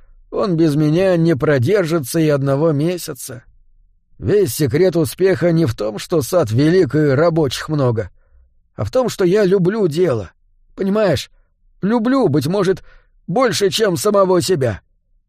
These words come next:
Ты посмотри на меня. Я все сам делаю. Я работаю от утра до ночи. Все прививки я делаю сам, обрезку сам, посадки сам, все сам.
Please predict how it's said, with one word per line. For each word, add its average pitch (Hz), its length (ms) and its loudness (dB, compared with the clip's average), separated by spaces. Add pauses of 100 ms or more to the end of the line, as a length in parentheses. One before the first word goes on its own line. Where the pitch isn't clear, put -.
(220)
Ты - 100 -8
посмотри 277 480 -2
на 165 120 0
меня. 120 320 0 (400)
Я - 200 2
все 233 280 0
сам 160 400 2
делаю. 95 380 -4 (280)
Я 147 180 0
работаю 180 560 2 (180)
от - 200 0
утра 202 340 2
до 180 140 4
ночи. 127 420 -2 (420)
Все 208 300 -2
прививки 185 600 0
я 170 200 4
делаю 160 380 2
сам, 131 400 0
обрезку 160 520 0
сам, 135 300 0
посадки 170 520 0
сам, 160 300 0
все 180 560 0
сам. 139 640 0